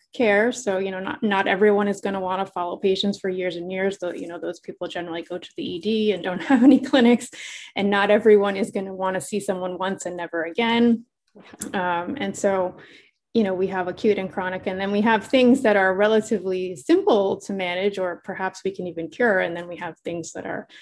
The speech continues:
you know, diagnostic dilemmas that go on for years. So, um,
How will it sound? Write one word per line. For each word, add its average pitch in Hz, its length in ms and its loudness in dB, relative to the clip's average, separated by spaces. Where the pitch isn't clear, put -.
you 214 80 -6
know, 156 160 -6
diagnostic 170 720 -4
dilemmas 175 460 -4
that 170 160 -8
go 170 140 -8
on 165 260 -8
for 180 120 -10
years. 202 520 0
So, 180 340 -6
um, 175 580 -4